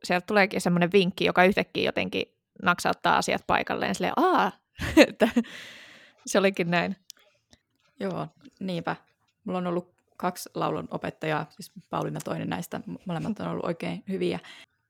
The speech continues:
Speaker 2: Mut se on jotenkin tosi jännittävää mennä uudelle lauluopettajalle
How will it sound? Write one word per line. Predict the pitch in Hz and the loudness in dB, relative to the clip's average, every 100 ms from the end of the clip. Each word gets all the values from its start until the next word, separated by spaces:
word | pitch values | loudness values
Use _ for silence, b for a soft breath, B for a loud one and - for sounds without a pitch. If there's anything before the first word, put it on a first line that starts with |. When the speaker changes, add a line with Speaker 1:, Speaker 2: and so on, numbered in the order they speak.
| _ - | _ -12
Speaker 2:
Mut | 190 | 0
se | |
on | 202 | 0
jotenkin | 196 185 175 | 2 -2 -2
tosi | 190 185 | -2 0
jännittävää | 185 175 160 - 160 | 0 -2 -4 -4 -4
mennä | 160 156 - | -4 -6 -6
uudelle | 170 160 185 - - | -4 -2 -4 -6 -6
lauluopettajalle | 175 170 - - - - 165 | -2 -2 -2 -8 -8 -6 -4